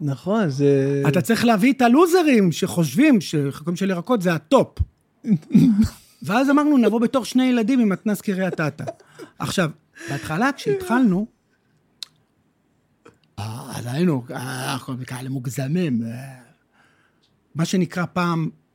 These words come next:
Speaker 2: חשבו שאנחנו מפגרים, מילה
Speaker 1: יואו.
Speaker 2: שכבר אסור להגיד.
Speaker 1: כן.
Speaker 2: אז בשנים ה-, בשנה הראשונה היינו ממש כאלה, אה, איך קוראים לזה?
Speaker 1: איך קוראים?
Speaker 2: והיינו, רציתי עכשיו חיקוי של גזר, אה,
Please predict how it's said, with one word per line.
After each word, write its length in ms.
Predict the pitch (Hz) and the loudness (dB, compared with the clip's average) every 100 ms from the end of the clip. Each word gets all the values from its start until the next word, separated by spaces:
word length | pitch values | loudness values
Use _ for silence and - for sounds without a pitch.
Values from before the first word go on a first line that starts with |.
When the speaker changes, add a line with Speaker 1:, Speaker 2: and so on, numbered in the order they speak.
| _ - | _ -12
Speaker 2:
חשבו 220 | 139 156 | -6 -4
שאנחנו 280 | 175 165 165 | -4 -4 -4
מפגרים, 520 | - 151 147 170 123 117 - | -4 -4 -2 -2 -2 -6 -2
מילה 120 | 226 | 0
Speaker 1:
יואו. 140 | 160 233 | 2 0
Speaker 2:
שכבר 240 | 143 151 | -2 -4
אסור 240 | 139 160 147 | -4 -4 -4
להגיד. 260 | 123 131 - _ _ - | -6 -10 -18 _ _ -10
Speaker 1:
כן. 160 | 202 175 - _ _ _ _ | -8 -8 -14 _ _ _ _
Speaker 2:
אז 180 | - 131 | -8 -6
בשנים 420 | 123 117 139 220 | -6 -4 2 4
ה-, 220 | 226 185 170 | 4 2 0
בשנה 420 | 147 120 147 226 | -2 -2 0 0
הראשונה 580 | 196 165 165 220 233 175 | 0 -2 0 2 4 2
היינו 220 | 170 165 | 2 0
ממש 280 | 151 151 - | 0 -4 -8
כאלה, 260 | 143 127 | -8 -6
אה, 340 | 131 131 131 127 | -6 -4 -6 -8
איך 80 | |
קוראים 240 | - 135 127 | -8 -8 -8
לזה? 100 | 113 - _ _ _ - | -10 -20 _ _ _ -14
Speaker 1:
איך 140 | 185 - | -14 -12
קוראים? 160 | 156 147 139 143 147 123 | -16 -16 -20 -20 -18 -10
Speaker 2:
והיינו, 320 | 147 160 196 | -2 2 2
רציתי 320 | 165 143 143 | 2 0 -2
עכשיו 260 | 165 120 165 | -4 -4 -8
חיקוי 320 | 123 139 143 - | -10 -10 -6 -4
של 140 | 147 | -4
גזר, 360 | 139 147 131 120 127 | -4 -4 -4 -8 -12
אה, 260 | 120 117 | -16 -18